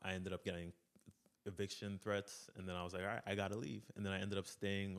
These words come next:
on a friend's couch, on a friend's futon for maybe six, seven, eight months, uh, before I could get back up, uh, on my feet and, and, you know, uh, live a normal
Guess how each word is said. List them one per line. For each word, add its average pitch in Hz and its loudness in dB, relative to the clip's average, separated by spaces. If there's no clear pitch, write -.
on 90 0
a 90 0
friend's 90 -2
couch, - -8
on 95 -2
a 92 -4
friend's 92 -4
futon 90 -4
for 92 4
maybe 92 -2
six, - -6
seven, 95 0
eight 92 -2
months, 92 -2
uh, 87 0
before 87 -2
I 85 -2
could 87 -8
get 90 0
back 90 -4
up, 87 -2
uh, 92 -4
on 95 -4
my 85 -4
feet 87 -6
and, 85 -10
and, 87 -10
you 92 -8
know, 85 -8
uh, - -10
live 101 0
a 92 2
normal 95 6